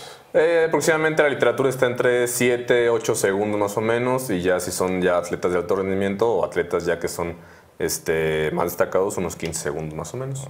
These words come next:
Speaker 2: bien.
Speaker 1: específicamente.
Speaker 2: Con las dos piernas.
Speaker 1: Ajá, ambas piernas, eh, tener, no, obviamente la postura, la espalda recta y respiración, inhalación, exhalación, sin hacer una hiperventilación, o sea, no respirar rápido,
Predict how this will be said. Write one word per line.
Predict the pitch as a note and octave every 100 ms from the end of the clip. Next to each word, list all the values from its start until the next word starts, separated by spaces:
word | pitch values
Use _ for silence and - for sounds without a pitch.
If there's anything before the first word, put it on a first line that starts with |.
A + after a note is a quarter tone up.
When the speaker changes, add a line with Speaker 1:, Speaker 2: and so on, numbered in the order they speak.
| -
Speaker 2:
bien. | - - - -
Speaker 1:
específicamente. | - F#2 F2+ - - E2+ F2+
Speaker 2:
Con | F#2
las | F#2 F2
dos | F#2+
piernas. | - F#2 D2 - - - - -
Speaker 1:
Ajá, | C3+ E3+
ambas | C#3+ C#3+
piernas, | D3 D#3+ F3 F#3+ - - - - -
eh, | F#2 F#2+ F#2+ F#2
tener, | G#2 A2+ A2 F#2 F2+
no, | F2+ F2
obviamente | F2 G#2 G2+
la | G2+ F2+
postura, | F#2 - A2+ A#2 F3+
la | F#2+
espalda | - G2 G2 G2
recta | G#2 G#2 B2+ C#3+
y | G2
respiración, | F2 - F2 E2+ F#2 F#2
inhalación, | F2 E2 E2 F#2+ F2+
exhalación, | - F#2 F#2 C#3 D3 - - - -
sin | - G#2+
hacer | G#2 G#2+
una | G#2 G#2 F2+
hiperventilación, | E2 F2 E2+ E2 F2 F2 -
o | F#2+
sea, | - F2
no | F2+ F#2
respirar | F2 E2+ E2+ E2+ E2+ -
rápido, | F2+ F#2+ - A2+